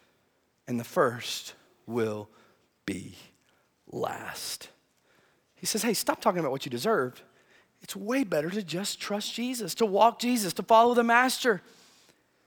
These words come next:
Can I just say that so many of our spiritual problems come because we have this contract relationship with God that we feel like sometimes he doesn't show up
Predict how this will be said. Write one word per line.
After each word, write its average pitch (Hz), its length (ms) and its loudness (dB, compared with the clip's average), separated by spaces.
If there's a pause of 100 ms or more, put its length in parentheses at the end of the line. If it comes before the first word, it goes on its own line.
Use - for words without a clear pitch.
(640)
Can 220 120 0
I 220 40 0
just 233 220 0
say 247 180 2
that - 160 -4
so 254 260 4
many 240 300 4
of 202 100 0
our 185 80 -4
spiritual 208 560 -4
problems 190 480 2
come 180 640 0 (540)
because 220 260 2
we 254 220 4
have 240 240 2
this 190 180 4
contract 254 1000 4
relationship 220 960 2
with 160 280 -2
God 185 600 10 (200)
that 202 180 6
we 240 220 4
feel 311 580 8
like 208 320 8
sometimes 254 800 6
he 311 180 6
doesn't 240 460 6
show 254 500 8
up 233 400 10